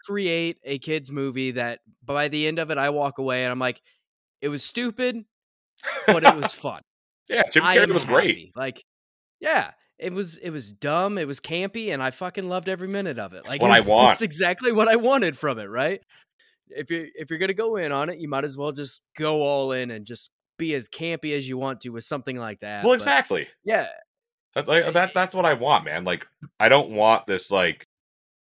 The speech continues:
Speaker 2: super serious thing at all times. I just
Speaker 1: Right.
Speaker 2: don't. Like, i-, if it's gonna be a game like Sonic or Mario being translated into film, I want fun. Like, I don't care. Like,
Speaker 1: Yeah.
Speaker 2: give me, like, a semi-serious plot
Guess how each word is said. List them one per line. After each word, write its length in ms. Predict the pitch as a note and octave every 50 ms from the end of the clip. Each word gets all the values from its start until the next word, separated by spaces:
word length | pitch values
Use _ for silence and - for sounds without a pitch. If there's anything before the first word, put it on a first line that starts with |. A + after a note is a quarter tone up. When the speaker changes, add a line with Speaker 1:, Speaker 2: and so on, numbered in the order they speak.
| _ _ _ _ _ _
Speaker 2:
super 640 | - - - - - C#3 C#3+ C3+ C#3 C3 A#2+ A2 G2+
serious 640 | - - - - G2+ G2+ G2 F#2+ F#2 E2+ D#2+ - -
thing 300 | - F2+ E2 D2+ C#2 _ _ _ _ _ -
at 140 | F#2 G2
all 140 | F#2 E2+ E2
times. 480 | E2 - E2 E2+ - - - - - _ _ _ _ - -
I 60 | C3
just 140 | C#3+ C#3+ -
Speaker 1:
Right. 40 |
Speaker 2:
don't. 260 | D#3+ D3+ C3 F2+ - - _ _ -
Like, 320 | G#2 G2 F#2+ F2+ - - -
i-, 100 | - - _ _ -
if 140 | A2 G#2+ G#2
it's 100 | A#2+ -
gonna 120 | - D#3+
be 80 | D3+ C#3+
a 40 | C3+
game 120 | B2+ B2
like 140 | G#2 F#2+ -
Sonic 520 | - - A#2 G#2+ A2 G#2+ G#2+ G#2 G2+ -
or 180 | - E2 D2 - _ - - - - - - - _ _ -
Mario 580 | E2 F2+ G2 G#2+ A#2 A#2+ A#2+ A#2+ A#2 A#2 A2+
being 260 | A2 A2 A2+ A2 G#2+ A2
translated 500 | - - A2 G#2+ A2 A2 A#2 A2 G#2 G2+
into 140 | G2 F2+ E2+
film, 300 | - - F#2 G2+ G#2+ G#2
I 120 | D#2 G2 F#2+
want 380 | D#2+ F2+ F#2 F#2 F2+ E2 -
fun. 240 | - - F#2 E2 D2 - _ _ _ _ _ _ _ -
Like, 140 | G#2 A#2 A2
I 60 | B2
don't 200 | B2+ B2+ A#2 -
care. 280 | - - - A#2+ A2+ A2 -
Like, 140 | A#2 A2+
Speaker 1:
Yeah. 60 | A2+ - _ _ _ _ _ _ _ _ -
Speaker 2:
give 160 | - D3 E3
me, 180 | F#3 F#3 D#3+ B2+
like, 140 | A2 G2
a 60 | - G2
semi-serious 640 | - - C3+ C#3 D#3 D3 C#3 - C#3 C3 B2 A#2 -
plot 420 | - - G#2+ G#2+ G#2+ G#2+ G#2 -